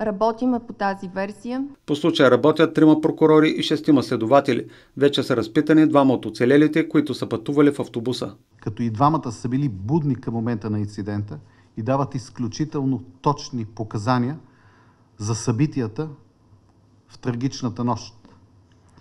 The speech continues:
Speaker 3: И двамата дават обективна информация, разпитани независимо един от друг, показанията им се припокриват напълно, поради което ги приемаме за абсолютно достоверни и коректно изложени.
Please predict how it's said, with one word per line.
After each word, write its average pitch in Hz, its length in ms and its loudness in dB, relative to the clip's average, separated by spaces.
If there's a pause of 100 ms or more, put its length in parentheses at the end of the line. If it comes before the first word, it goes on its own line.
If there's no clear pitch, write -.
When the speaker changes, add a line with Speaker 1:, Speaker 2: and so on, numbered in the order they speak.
(240)
Speaker 3:
И 113 80 -4
двамата 127 440 0
дават 120 360 -2
обективна 113 520 -4
информация, 147 680 -6 (440)
разпитани 123 520 -2
независимо 117 600 -4
един 143 220 0
от 131 100 -2
друг, 160 320 -12 (200)
показанията 127 640 -4
им 117 100 -2
се 104 220 -10
припокриват 117 680 -6
напълно, 139 520 0 (540)
поради 113 300 -6
което 139 300 -2
ги 123 180 -8
приемаме 139 320 -2
за 120 160 -4
абсолютно 127 580 -6
достоверни 120 840 -4 (600)
и 113 80 -8
коректно 127 500 -4
изложени. 104 520 -4